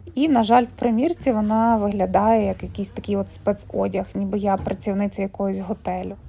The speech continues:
Все-таки білі класичні сорочки мають бути на довгий рукав, тоді вони будуть прикрашати будь-який образ. Ну, а ось цей вкорочений, як футболка, просто ні туди і ні сюди.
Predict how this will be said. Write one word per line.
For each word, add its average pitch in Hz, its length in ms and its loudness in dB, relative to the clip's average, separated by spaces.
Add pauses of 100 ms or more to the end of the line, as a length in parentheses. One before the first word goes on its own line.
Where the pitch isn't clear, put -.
(520)
Все-таки 233 500 0
білі 254 380 4
класичні 208 720 0
сорочки 294 520 4
мають 262 280 6
бути 254 240 2
на 226 120 6
довгий 196 400 2
рукав, 302 360 6
тоді 233 260 2
вони 226 180 4
будуть 220 300 -2
прикрашати - 920 -2
будь-який 196 500 -4
образ. 269 500 6 (300)
Ну, 247 160 4
а 208 140 6
ось 202 100 0
цей 220 200 4
вкорочений, 220 760 4
як 208 300 2
футболка, 214 560 0
просто 208 380 -2
ні 208 180 2
туди 214 340 0
і 202 160 2
ні 196 220 0
сюди. 196 420 -4